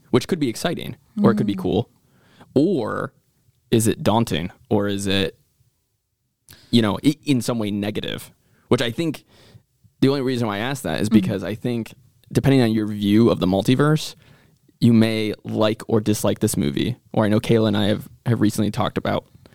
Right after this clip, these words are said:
Speaker 1: Everything Everywhere All at Once, another movie that kinda
Speaker 2: Mm-hmm.
Speaker 1: plays with this idea.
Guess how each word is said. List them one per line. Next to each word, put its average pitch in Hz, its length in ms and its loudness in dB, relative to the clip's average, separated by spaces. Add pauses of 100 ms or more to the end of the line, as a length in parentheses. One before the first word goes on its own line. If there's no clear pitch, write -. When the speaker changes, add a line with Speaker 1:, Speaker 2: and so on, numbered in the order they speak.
(360)
Speaker 1:
Everything 110 340 2
Everywhere - 360 0
All 95 120 2
at - 80 -2
Once, 113 560 -2
another 117 260 4
movie 117 200 0
that 107 140 -2
kinda 104 160 -4
Speaker 2:
Mm-hmm. 110 60 -6
Speaker 1:
plays 113 180 0
with 107 100 -6
this 104 140 -6
idea. 92 580 0